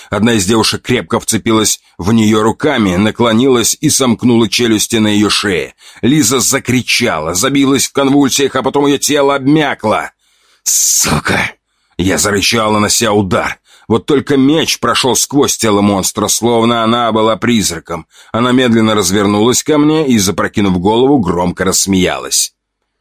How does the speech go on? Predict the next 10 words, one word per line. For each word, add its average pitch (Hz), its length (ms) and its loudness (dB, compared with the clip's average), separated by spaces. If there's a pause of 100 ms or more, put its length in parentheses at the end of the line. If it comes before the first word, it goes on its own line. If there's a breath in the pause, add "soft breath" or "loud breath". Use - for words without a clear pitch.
(280)
«Ты 294 160 2
не 269 140 6
сможешь 147 800 0
нас 151 280 0
остановить», 139 840 -2 (460)
произнесла 101 720 0
она 110 180 0
мелодичным, 98 640 0
чарующим 92 640 0
голосом. 80 640 -4